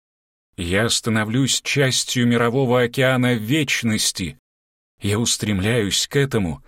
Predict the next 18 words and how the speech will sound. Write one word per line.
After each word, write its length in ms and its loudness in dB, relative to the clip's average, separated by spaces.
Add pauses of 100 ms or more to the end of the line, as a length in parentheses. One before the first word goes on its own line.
(200)
в 200 -18
каждом 480 0
своём 580 0
воплощении, 960 -2 (320)
из 180 2
жизни 720 0
в 120 -4
жизнь, 680 -2 (400)
пока 240 0
не 140 2
достигну 880 0
этих 460 -4
высших 680 -2
целей. 540 -2 (640)
Я 440 -2
провожу 880 -2 (580)
божественный 1300 -2 (340)
замысел». 840 -2